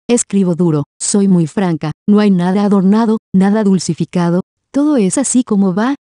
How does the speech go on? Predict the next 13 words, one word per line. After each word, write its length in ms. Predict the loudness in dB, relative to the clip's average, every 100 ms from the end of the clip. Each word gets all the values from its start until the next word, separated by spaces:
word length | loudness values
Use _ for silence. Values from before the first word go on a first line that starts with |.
| _
como 220 | 0 0 2
sale. 400 | -2 -2 -2 -4 _ _ 0
Creo 260 | 2 2
que 160 | 0 0
va 140 | 0
a 60 | -2
tener 340 | 0 0 2
un 100 | 0
valor, 300 | 0 0 -2 -4 0
no 140 | 2
sé 180 | 2 0
para 240 | 0 -2 -2
quién, 380 | 0 0 0